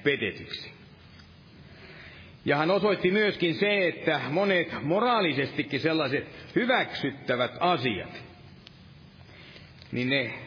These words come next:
jättivät hänet täysin tyhjäksi. Ja hän tuli siihen tulokseen, että parasta, parasta koko tässä ihmiselämässä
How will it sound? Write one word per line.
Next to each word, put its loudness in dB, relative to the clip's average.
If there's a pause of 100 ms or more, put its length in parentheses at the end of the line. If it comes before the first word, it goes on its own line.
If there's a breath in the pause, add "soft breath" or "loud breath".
(280)
jättivät 0
hänet 0 (380 loud breath)
täysin 0 (200)
tyhjäksi. -2 (1400 loud breath)
Ja 0
hän -2
tuli 2
siihen 2
tulokseen, 2
että -2
parasta, 0 (200)
parasta 0
koko 0
tässä -2 (120)
ihmiselämässä 0